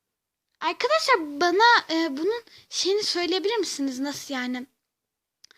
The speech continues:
Hangi seri olduğunu yazmıyor galiba. Buradaki <laughs> bu, e, lıkır lıkır minişler çıktı arkadaşlar.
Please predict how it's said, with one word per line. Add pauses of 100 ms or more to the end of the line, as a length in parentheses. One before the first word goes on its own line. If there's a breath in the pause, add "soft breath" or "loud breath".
(540 soft breath)
Hangi
seri
olduğunu
yazmıyor
galiba. (1400)
Buradaki (120)
<laughs>
bu, (340)
e,
lıkır
lıkır
minişler
çıktı
arkadaşlar.